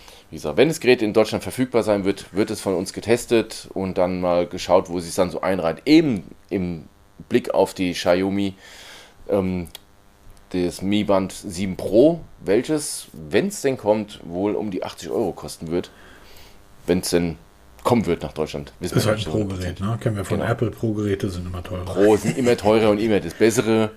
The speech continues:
Speaker 1: Und wie gesagt, vom Mi Band sieben Pro, der Artikel,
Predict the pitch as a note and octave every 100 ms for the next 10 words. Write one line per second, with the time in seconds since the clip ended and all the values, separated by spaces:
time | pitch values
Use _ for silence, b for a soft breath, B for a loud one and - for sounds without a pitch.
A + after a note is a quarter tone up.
0 | B B B B B _ F2+ F2+ E2+ -
1 | _ - G#2 - C2+ - E3+ - - D2+
2 | - - - _ - A2 D3 C3+ B2+ A2
3 | - C#3 D3+ D3+ - G3 E3 C#3+ C#3+ C#3+